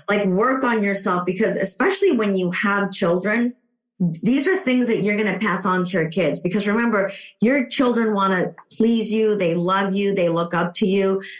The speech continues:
You are their hero. Until you choose to stop being their hero, you are their hero as parents, right?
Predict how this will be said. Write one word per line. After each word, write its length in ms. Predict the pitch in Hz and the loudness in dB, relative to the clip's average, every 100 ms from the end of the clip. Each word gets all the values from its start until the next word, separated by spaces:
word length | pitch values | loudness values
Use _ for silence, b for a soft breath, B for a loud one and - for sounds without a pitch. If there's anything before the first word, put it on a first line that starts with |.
| - | -4
You 460 | 202 180 247 349 - | 0 2 2 2 0
are 260 | 220 233 | 0 0
their 220 | 208 202 202 | 0 0 0
hero. 600 | 196 202 180 131 113 - | 0 0 0 -2 -4 -2
Until 420 | 220 202 262 208 180 | 0 2 0 0 0
you 300 | 233 320 359 | 0 0 -2
choose 420 | - 269 214 180 | 0 2 2 0
to 120 | 208 | -2
stop 320 | 208 220 196 | 0 0 0
being 220 | 214 208 190 | 0 0 0
their 160 | 170 | -2
hero, 580 | 175 208 208 214 233 233 - _ _ | 0 0 0 0 -2 -4 -12 _ _
you 440 | 190 202 214 208 208 | 2 2 2 2 0
are 200 | 180 180 | 0 0
their 160 | 165 | -2
hero 520 | 170 175 143 - - - | -2 -2 -2 -2 -6 -4
as 200 | 196 190 | -2 -2
parents, 460 | - 185 160 - - | -2 -2 0 -4 -2
right? 380 | 151 170 - | 0 0 -4